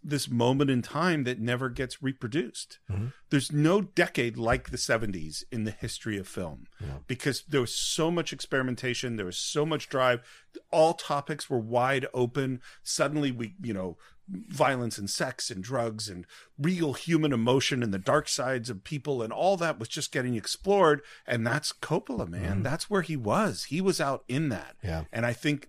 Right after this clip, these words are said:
Speaker 1: w-, when the decade ended with Apocalypse Now is easily, you know, there are a couple of films you can say, "That's it. That's the end of the seventies." And Apocalypse Now, along with, like,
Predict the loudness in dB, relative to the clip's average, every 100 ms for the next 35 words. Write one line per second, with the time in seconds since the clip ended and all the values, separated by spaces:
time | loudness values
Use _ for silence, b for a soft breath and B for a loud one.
0 | -12 -10 -6 -2 0 0 0 0 2 2
1 | 4 2 2 0 2 0 0 -20 _ -10
2 | 2 4 4 2 2 4 6 4 2 0
3 | 0 4 4 2 -2 b b 2 4 4
4 | 2 _ _ _ -18 4 4 6 4 6
5 | 4 6 2 2 0 -2 -2 0 0 0
6 | 2 0 0 _ _ -4 -2 2 2 2
7 | 2 2 2 0 0 -2 2 2 2 -2
8 | 2 4 4 4 2 2 0 -2 -2 -4